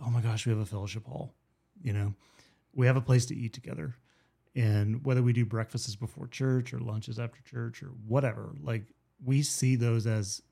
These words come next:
almost like, um, communion moments, you know, where even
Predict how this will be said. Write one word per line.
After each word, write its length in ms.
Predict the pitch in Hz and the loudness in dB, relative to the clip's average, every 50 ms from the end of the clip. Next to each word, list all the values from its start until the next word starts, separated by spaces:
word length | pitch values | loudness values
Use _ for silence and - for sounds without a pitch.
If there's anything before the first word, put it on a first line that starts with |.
| _ _ _ _ _ _ _ _ _ _ _ _ _ _ _ - | _ _ _ _ _ _ _ _ _ _ _ _ _ _ _ -4
almost 220 | 123 135 139 - | -2 -2 -2 0
like, 260 | 123 113 110 104 - | -2 -2 -2 -2 -2
um, 380 | 117 104 104 95 90 92 92 87 _ _ _ _ _ _ _ _ _ | -2 -2 -2 -2 -4 -6 -8 -10 _ _ _ _ _ _ _ _ _
communion 480 | _ - 113 113 113 117 117 117 110 107 | _ -4 0 2 4 4 4 4 4 2
moments, 560 | 101 95 98 98 101 101 - - - - - | 0 0 -2 -4 -4 -6 -8 -8 -10 -10 -6
you 80 | - 110 | -6 -6
know, 120 | 107 104 101 | -6 -6 -6
where 360 | 101 101 104 104 101 101 101 _ _ _ _ _ _ _ _ _ _ _ _ _ _ _ - | -6 -6 -8 -8 -8 -10 -12 _ _ _ _ _ _ _ _ _ _ _ _ _ _ _ 2
even 320 | - 165 175 180 170 202 | 4 4 6 4 2 2